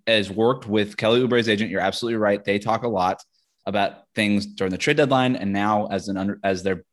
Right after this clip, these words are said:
you know, highest price tag unrestricted free agent. Uh, I do think that they're going to try to operate a sign and trade, uh, to facilitate a sign and trade for the exact reason you said for Kelly Oubre. What's the benefit? Well, it opens up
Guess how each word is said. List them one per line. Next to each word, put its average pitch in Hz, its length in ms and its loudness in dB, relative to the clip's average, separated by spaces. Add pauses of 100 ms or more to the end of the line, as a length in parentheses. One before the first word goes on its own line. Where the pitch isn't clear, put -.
you 110 100 -2
know, 90 100 0
highest 104 380 0
price 104 220 -2
tag 101 260 0
unrestricted 98 480 -8
free 101 180 -4
agent. 117 300 -2 (560)
Uh, 101 260 0
I 107 120 0
do 110 180 0
think 127 140 2
that 117 100 -4
they're 110 140 2
going 107 220 0
to 101 120 -8
try 104 380 2
to 104 80 2
operate 95 520 0
a 90 40 -10
sign 110 280 0
and 131 100 2
trade, 139 360 -2 (680)
uh, 104 120 2
to 104 100 -8
facilitate 123 540 2
a 82 60 -4
sign 104 260 0
and 123 120 2
trade 139 340 -2 (440)
for 127 100 0
the 120 80 4
exact 120 340 2
reason 117 240 2
you 120 140 4
said 151 440 0
for 127 100 0
Kelly 117 240 2
Oubre. 151 340 2
What's 123 180 -2
the 120 100 -2
benefit? 127 440 2 (340)
Well, 123 260 4
it 120 60 6
opens 123 340 2
up 113 300 0